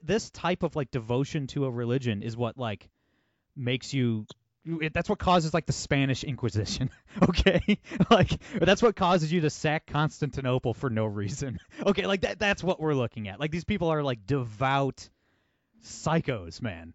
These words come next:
Like, it's, like, it's not, it's, like,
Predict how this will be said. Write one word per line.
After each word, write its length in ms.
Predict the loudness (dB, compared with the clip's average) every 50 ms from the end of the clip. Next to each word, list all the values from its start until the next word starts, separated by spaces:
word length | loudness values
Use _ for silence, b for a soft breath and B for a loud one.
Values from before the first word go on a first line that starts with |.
| _ _ -8
Like, 160 | -4 -2 -2
it's, 160 | -2 -2 -2
like, 240 | -2 -2 -2 -2 -4 -6
it's 160 | -10 -8 -6
not, 340 | -4 -4 -2 -2 -2 -4 -4 -10 _ _ _ _ _ _ _
it's, 220 | -12 -12 -12 -12 -14 -6
like, 200 | -4 -4 -4 -4